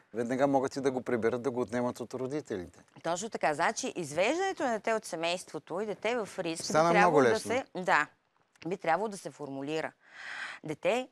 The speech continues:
Speaker 2: за да се изведе от семейството, трябва наистина да има риск за живота му
Speaker 1: Да.
Speaker 2: или да, а, е сексуално малтретирано. Това, че, а, не са му изрязани ногтите, а,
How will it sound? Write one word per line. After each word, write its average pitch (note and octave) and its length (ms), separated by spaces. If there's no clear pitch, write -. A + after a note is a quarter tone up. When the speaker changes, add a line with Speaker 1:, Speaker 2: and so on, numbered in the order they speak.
Speaker 2:
за D#3 160
да D3+ 60
се D3+ 100
изведе C#3+ 320
от A3 140
семейството, G3+ 540
трябва G#3 160
наистина G3 360
да F3+ 60
има G3 220
риск F#3+ 220
за E3 140
живота C#3+ 680
му F3 300
Speaker 1:
Да. F#2 340
Speaker 2:
или C4 200
да, F#3+ 300
а, F3 340
е D#3 80
сексуално G#3+ 540
малтретирано. G3 840
Това, D3 280
че, G3+ 380
а, C#3+ 360
не F3 120
са G#3 180
му G#3 100
изрязани F3+ 580
ногтите, E3 840
а, D3+ 220